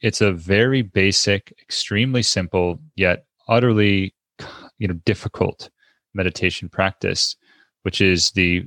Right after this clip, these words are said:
focusing your eye gaze with eyes open at a fixed point and calling attention to the thoughts that come into the mind and trying to return to simply just breathing.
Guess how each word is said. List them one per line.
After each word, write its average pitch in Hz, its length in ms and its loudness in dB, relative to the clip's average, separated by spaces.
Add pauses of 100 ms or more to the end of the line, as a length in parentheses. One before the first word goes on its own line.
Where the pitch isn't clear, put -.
(100)
focusing 98 580 -2
your 92 160 0
eye 95 220 2
gaze 92 340 2
with 90 140 -4
eyes 90 320 2
open 92 400 -2 (160)
at 90 100 0
a 87 40 -2
fixed - 420 -6
point 101 320 0 (840)
and 90 640 0 (340)
calling 98 360 0
attention 95 460 -2
to 92 100 -4
the 90 100 0
thoughts 95 460 -2
that 95 160 -2
come 92 200 -2
into 90 200 -4
the 110 80 0
mind 95 420 -2 (1000)
and 90 220 -2
trying 95 300 0
to 92 80 2
return 87 800 -2
to - 120 -8
simply 95 720 0
just - 560 -2
breathing. 85 460 -4